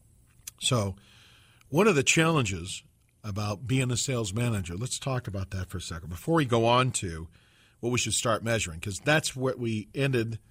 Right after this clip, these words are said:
before the break. We talked about how over time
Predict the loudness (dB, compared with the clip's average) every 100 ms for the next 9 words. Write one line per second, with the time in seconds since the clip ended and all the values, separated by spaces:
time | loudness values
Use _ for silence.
0 | _ _ _ _ _ _ _ _ _ _
1 | -4 0 0 4 4 4 0 -4 -2 2
2 | 2 0 0 0 0 -2 0 0 0 0
3 | 2 2 -2 0 2 2 2 -2